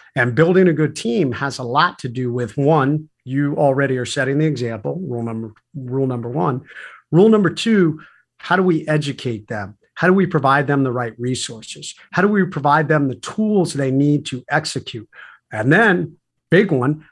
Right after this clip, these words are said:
how do we then trust them to go out and execute? We're not micromanaging the shit out of them where they're now starting to question and they don't wanna be a part of this team because every step they take,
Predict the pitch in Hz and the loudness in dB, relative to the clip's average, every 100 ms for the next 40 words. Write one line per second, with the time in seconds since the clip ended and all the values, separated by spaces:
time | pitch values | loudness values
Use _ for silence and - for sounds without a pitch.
0 | _ - 214 233 220 196 175 - 135 156 | _ -2 0 2 2 2 0 -6 -2 2
1 | 160 156 156 - - - 180 190 - - | 2 0 -4 -10 -8 -2 2 0 0 -2
2 | 139 127 123 139 147 147 131 131 139 - | -2 -2 -2 0 2 0 -2 -4 -4 -6
3 | - 131 123 131 156 147 147 156 135 131 | -6 -6 -2 2 2 2 0 0 -2 0
4 | 143 151 127 120 107 - - 190 135 120 | 2 0 -2 -6 -4 -2 2 2 2 0
5 | 117 123 127 123 123 123 139 131 139 147 | -4 -4 -4 -2 -2 0 -2 0 2 2
6 | 143 - 147 139 131 113 _ 151 143 - | 0 -2 -2 -2 -4 -8 _ -4 -4 -4
7 | 139 123 135 139 131 120 117 143 160 143 | -2 0 -2 0 -2 -2 -4 0 0 0
8 | 120 - 131 127 123 131 117 135 139 120 | -4 -6 -6 -4 -6 -8 -8 -6 -6 -6
9 | 151 131 123 110 - - 151 | -6 -8 -10 -14 -10 -8 -8